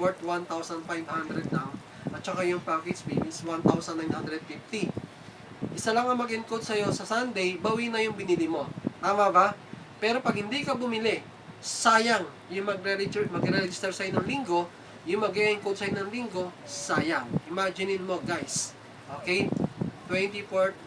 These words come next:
thousand per day, eh, per Sunday ang mawawala sa'yo kapag hindi ka nag-maintain o bumili ng N P P natin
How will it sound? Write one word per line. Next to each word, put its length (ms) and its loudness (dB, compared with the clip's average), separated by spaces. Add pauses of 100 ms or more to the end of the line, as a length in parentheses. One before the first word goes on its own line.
(100)
thousand 560 4 (960)
per 160 8
day, 400 0 (320)
eh, 160 -10
per 240 4
Sunday 480 2 (240)
ang 160 -4
mawawala 480 2
sa'yo 400 -6 (360)
kapag 320 -2
hindi 240 -2
ka 160 -2
nag-maintain 640 0 (160)
o 160 -2
bumili 480 0 (400)
ng 240 0
N 240 0
P 160 -6
P 180 -6
natin 460 0